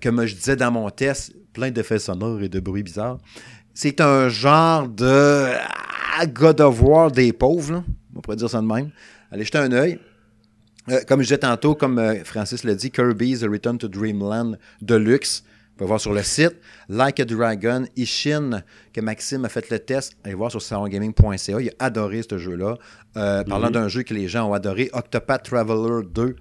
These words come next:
Speaker 2: Yes.
Speaker 1: Que Jack a donné dix sur dix. Euh, fou raide, il a adoré, il a trippé au bout de sa vie. Euh, Wolong aussi qui a testé, Jack, qui est sur, disponible sur le site. Euh, Wild Ar-, Wild Arts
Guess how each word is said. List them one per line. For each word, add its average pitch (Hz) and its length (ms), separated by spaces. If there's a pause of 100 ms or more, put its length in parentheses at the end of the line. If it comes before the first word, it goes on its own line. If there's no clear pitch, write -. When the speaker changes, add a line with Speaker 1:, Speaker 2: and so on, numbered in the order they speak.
(280)
Speaker 2:
Yes. 104 640
Speaker 1:
Que 92 240
Jack 131 320
a 113 40
donné 110 200
dix 131 260
sur 104 200
dix. 117 480 (140)
Euh, 92 240 (300)
fou - 320
raide, 123 360
il 107 100
a - 140
adoré, 113 480
il 107 120
a 90 60
trippé 110 460
au 110 100
bout 110 160
de - 40
sa 98 140
vie. 101 280 (460)
Euh, 101 280
Wolong 127 640
aussi 113 200
qui - 100
a - 20
testé, 113 480
Jack, 110 260
qui - 80
est - 20
sur, 95 160
disponible 107 340
sur 98 120
le 92 100
site. 151 340 (440)
Euh, 98 160
Wild 120 380 (100)
Ar-, 117 360 (100)
Wild 127 720
Arts - 680